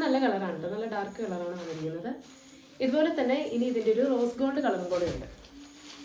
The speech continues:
ഇതെല്ലാം നല്ല കളറാണ് വന്നിരിക്കുന്നത്.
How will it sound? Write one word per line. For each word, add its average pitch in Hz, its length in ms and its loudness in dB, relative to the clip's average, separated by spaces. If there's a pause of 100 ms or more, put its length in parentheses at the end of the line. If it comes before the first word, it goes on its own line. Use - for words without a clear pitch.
(4000)
ഇതെല്ലാം 269 480 2
നല്ല 240 200 2
കളറാണ് 226 440 2
വന്നിരിക്കുന്നത്. 180 540 -2